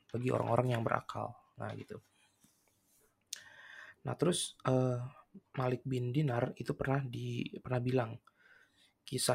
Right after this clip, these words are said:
itu laksana hadiah dari surga," gitu. Karena sebenarnya kisah itu unik ya, dia tuh sebenarnya simple isinya, tapi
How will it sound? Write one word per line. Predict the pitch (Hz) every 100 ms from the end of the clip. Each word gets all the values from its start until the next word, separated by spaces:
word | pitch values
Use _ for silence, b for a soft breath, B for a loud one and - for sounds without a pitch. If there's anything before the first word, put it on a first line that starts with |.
| 123
itu | - 160 165 -
laksana | 123 - 127 135
hadiah | 127 123 131
dari | 127 120
surga," | 127 120 120 -
gitu. | - 113 -
Karena | 127 156
sebenarnya | 139 131 127 151 170 - _ _ _ _ -
kisah | - - 131
itu | -
unik | 147 127 131 120
ya, | 117
dia | 120 117
tuh | 147
sebenarnya | 139 - 127 127 139
simple | 123 117 120 147 190
isinya, | - 123 123 156 - B B B B B _ _
tapi | - - 190